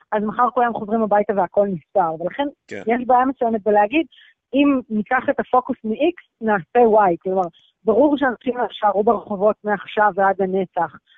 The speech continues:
Speaker 1: ברור שיש שלב שנראה פחות הפגנות ויותר עבודה ממוקדת מול, אה, מחוקקים במדינות מסוימות,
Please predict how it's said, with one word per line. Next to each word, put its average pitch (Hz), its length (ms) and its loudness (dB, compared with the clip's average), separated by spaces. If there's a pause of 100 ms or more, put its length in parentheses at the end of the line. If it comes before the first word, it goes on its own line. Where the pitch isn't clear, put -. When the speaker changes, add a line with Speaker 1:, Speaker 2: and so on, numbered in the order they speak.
(160)
Speaker 1:
ברור 214 240 2
שיש 240 320 2
שלב 214 340 4
שנראה 202 320 -4
פחות - 340 -6
הפגנות 214 500 -2 (120)
ויותר 196 360 2
עבודה 202 340 0
ממוקדת 214 640 0 (460)
מול, 226 320 4
אה, 220 180 4
מחוקקים 214 680 -6
במדינות 208 460 -2
מסוימות, 196 640 -6